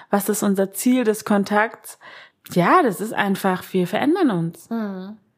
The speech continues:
Speaker 2: Na,
Speaker 1: Sind
Speaker 2: vor
Speaker 1: da
Speaker 2: allem jetzt in dieser Zeit
Speaker 1: Ja,
Speaker 2: gerade, ja.
Speaker 1: jetzt in dieser Zeit sowieso. Und, aber auch wenn du, umso älter wir werden, umso mehr sind wir mit unseren Eltern so, ja, wir können, ne, welchen Kontakt will man mit dem,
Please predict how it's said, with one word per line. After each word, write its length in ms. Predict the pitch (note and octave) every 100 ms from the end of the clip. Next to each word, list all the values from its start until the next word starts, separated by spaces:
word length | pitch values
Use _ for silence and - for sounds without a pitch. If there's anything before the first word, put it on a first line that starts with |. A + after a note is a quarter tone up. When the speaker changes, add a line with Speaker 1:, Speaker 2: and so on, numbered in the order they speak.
| -
Speaker 2:
Na, 100 | G3
Speaker 1:
Sind 80 | A3
Speaker 2:
vor 100 | -
Speaker 1:
da 120 | -
Speaker 2:
allem 200 | G3 G3
jetzt 220 | G3 G3 -
in 80 |
dieser 300 | G3 G3 G3+
Zeit 360 | - G3+ G#3 F#3+
Speaker 1:
Ja, 240 | A#3 C4+
Speaker 2:
gerade, 380 | G#4 A4 D#4 F3+
ja. 180 | G3 F#3+
Speaker 1:
jetzt 260 | G#3+ A3+ C4+
in 80 | C4+
dieser 280 | C#4+ D4+ D4
Zeit 280 | D4+ C#4
sowieso. 420 | D4+ D4+ D4 F4+ D4
Und, 240 | A#3+ -
aber 300 | A#3 B3+ A#3+
auch 120 | C4
wenn 140 | C4+ B3
du, 100 | B3+
umso 260 | B3+ B3+
älter 280 | - D4 E4
wir 180 | C#4+ B3+
werden, 320 | A#3+ C4+ D#4+
umso 260 | C#4+ C4 B3
mehr 440 | A#3+ B3 C4+ D4+ D#4+ - - - - - _ _ _ _ _
sind 220 | G#3+ C4 B3
wir 200 | C#4 D#4
mit 120 | C#4+
unseren 320 | C4+ B3+ B3
Eltern 400 | - C#4+ D#4 C#4
so, 380 | C#4 C4+ C4 - G1+ -
ja, 220 | - C4 F#4+ A4
wir 140 | C4+ A#3+
können, 320 | C4+ C#4+ -
ne, 120 | D4+ G#4+ - - _ _ _ _ _ D3+ A3+ - -
welchen 300 | - F4 F#4+
Kontakt 340 | F4+ F#4 G#4
will 80 | D#4
man 140 | B3+ A3+
mit 120 | A3
dem, 120 | G3